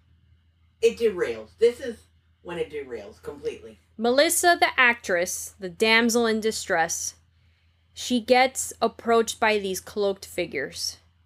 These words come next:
Speaker 2: And Joey, the clown, the security clown, runs out sc-, screaming bloody murder.
Speaker 1: In the meantime, she's been screaming, "This is not part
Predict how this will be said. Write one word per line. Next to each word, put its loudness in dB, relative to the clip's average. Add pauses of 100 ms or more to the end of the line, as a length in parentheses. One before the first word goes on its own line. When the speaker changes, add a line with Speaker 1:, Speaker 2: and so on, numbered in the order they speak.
(160)
Speaker 2:
And 0
Joey, 2
the -2
clown, 2
the 0
security 4
clown, 2 (120)
runs 2
out 4
sc-, -6
screaming 0
bloody 0
murder. -8 (180)
Speaker 1:
In 0
the 2
meantime, -6
she's -12
been -14
screaming, -10
"This -10
is -12
not -4
part -2